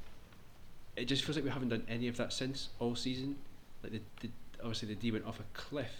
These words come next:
after that. It seemed that there was a refusal to move Sorensen out of a position he was clearly not playing well in. Then it all got fixed, whether it was Ingram or whatever coming back, and it was, uh, you know, but we just need to be a bit more agile, I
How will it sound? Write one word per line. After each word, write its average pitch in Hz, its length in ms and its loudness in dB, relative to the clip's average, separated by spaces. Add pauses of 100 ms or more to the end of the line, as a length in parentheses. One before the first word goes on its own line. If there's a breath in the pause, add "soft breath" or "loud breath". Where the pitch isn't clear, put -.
(340)
after 110 280 0
that. 90 260 -2 (880)
It - 80 -6
seemed 123 240 4
that 110 80 2
there 113 80 0
was 107 120 2
a 110 60 4
refusal 117 460 4
to - 140 -2
move 104 300 4
Sorensen 104 460 2
out 98 80 2
of 95 80 -2
a 95 40 0
position 110 320 2
he 101 40 4
was 101 100 -2
clearly 107 360 4
not 101 300 4 (1120)
playing 104 480 4
well 113 260 6
in. 78 200 -4 (1400 soft breath)
Then 120 180 8
it 107 60 4
all 107 100 6
got - 140 0
fixed, - 300 2
whether 107 120 6
it - 60 0
was - 240 -2
Ingram 101 480 2
or 101 80 2
whatever 101 320 0
coming 101 260 2
back, 104 280 4
and 110 80 2
it 92 80 -2
was, 104 200 -4
uh, 107 120 -2
you 120 80 2
know, 107 200 6 (380)
but 120 80 2
we 127 80 4
just 151 160 6
need 151 100 2
to - 60 4
be 113 100 6
a - 20 4
bit 104 120 2
more 95 120 0
agile, 98 380 2
I 87 40 -4